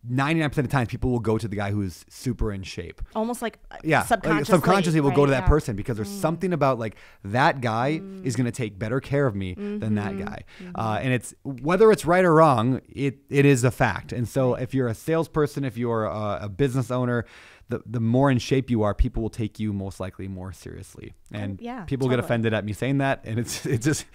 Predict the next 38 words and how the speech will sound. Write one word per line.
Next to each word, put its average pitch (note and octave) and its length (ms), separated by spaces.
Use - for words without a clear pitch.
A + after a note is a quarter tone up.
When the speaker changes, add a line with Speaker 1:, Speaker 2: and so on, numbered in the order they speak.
Speaker 2:
I A#3+ 100
think D#4 160
it C3+ 60
just, - 100
it - 60
Speaker 1:
human C3 220
Speaker 2:
comes - 100
down C#4+ 140
to A2 40
Speaker 1:
nature. - 220
Speaker 2:
physical C4+ 400
health, G#3 420
Speaker 1:
Yeah. - 80
Speaker 2:
right? - 240
It's, G3+ 160
it's, - 400
it's G#3+ 220
a G3+ 160
scientific G#3+ 720
fact, - 500
right? F3+ 120
It's - 80
a G3 40
Speaker 1:
Yeah. F#3 40
Speaker 2:
biological G3 640
fact - 680
that F3 220
if G#3+ 240
you A#3+ 500
are G3 340
healthy F#3 760
and, G3 160
and F3+ 160
your F3 140
weight F#3 320
is F#3 220
in F#3+ 240
a, F3 100